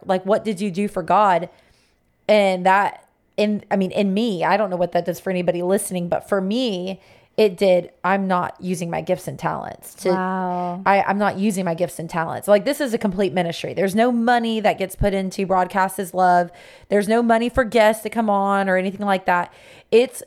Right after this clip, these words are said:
Speaker 1: simply learning more about Jesus, you coming in, sharing your gifts and talents. Like, "Hey, I'm, I'm a, I'm a bereavement coordinator,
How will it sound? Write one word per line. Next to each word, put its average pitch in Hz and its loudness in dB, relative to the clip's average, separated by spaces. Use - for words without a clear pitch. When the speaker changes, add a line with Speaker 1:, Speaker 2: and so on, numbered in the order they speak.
Speaker 1:
simply 220 0
learning 214 2
more 208 4
about 196 2
Jesus, 180 -2
you 220 -2
coming 254 -2
in, 226 0
sharing 214 0
your 208 2
gifts 214 -2
and 196 -4
talents. 185 -4
Like, 185 4
"Hey, 302 0
I'm, 196 0
I'm 196 -2
a, 196 0
I'm 240 0
a 262 4
bereavement 254 2
coordinator, 214 2